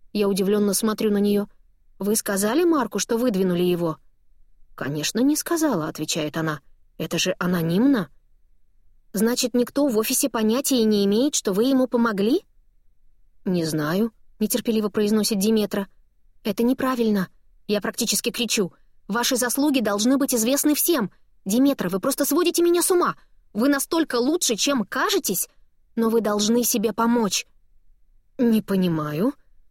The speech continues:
говорит Диметра немного высокомерно, и я чуть не лопаюсь с досады. «Не заставляйте людей застёгивать ваши платья-корсет. Не заставляйте людей красить вам корни. Не говорите Ханне, что она королева драмы, когда у неё паническая атака».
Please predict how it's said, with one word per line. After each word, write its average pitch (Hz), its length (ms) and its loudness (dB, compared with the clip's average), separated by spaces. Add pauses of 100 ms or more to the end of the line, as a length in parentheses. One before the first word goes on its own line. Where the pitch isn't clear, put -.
говорит 190 340 -2
Диметра 214 360 0
немного 214 340 2
высокомерно, 220 720 0 (260)
и 226 80 -4
я 220 140 0
чуть - 240 -2
не 240 100 2
лопаюсь 202 460 0
с - 20 -2
досады. 175 560 -4 (480)
«Не 202 140 0
заставляйте 196 640 -2
людей 190 300 0
застёгивать 202 540 0
ваши 208 260 -2
платья-корсет. 196 840 -4 (360)
Не 262 120 2
заставляйте 247 640 -2
людей 226 320 0
красить 226 380 -4
вам 226 200 0
корни. 208 480 0 (320)
Не 247 140 0
говорите 202 420 0
Ханне, 220 440 -2 (180)
что - 220 -2
она 208 180 0
королева 202 400 0
драмы, 220 320 -2
когда 185 260 -2
у 196 80 2
неё 208 220 2
паническая 208 680 -2
атака». 196 460 -4